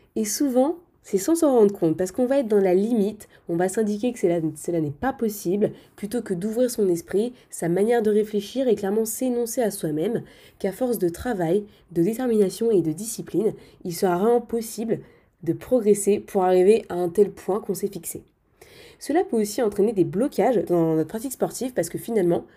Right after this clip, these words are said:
on se sent bloqué dans une situation, dans un cercle vicieux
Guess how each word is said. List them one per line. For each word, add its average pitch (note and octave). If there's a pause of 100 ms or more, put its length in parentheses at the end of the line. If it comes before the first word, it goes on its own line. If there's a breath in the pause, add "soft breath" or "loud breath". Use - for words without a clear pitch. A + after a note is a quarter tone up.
(380 soft breath)
on G3+
se G#3
sent A3+
bloqué G#3
dans A3
une F3
situation, E3 (240 loud breath)
dans E3+
un D3
cercle C4+
vicieux F#3+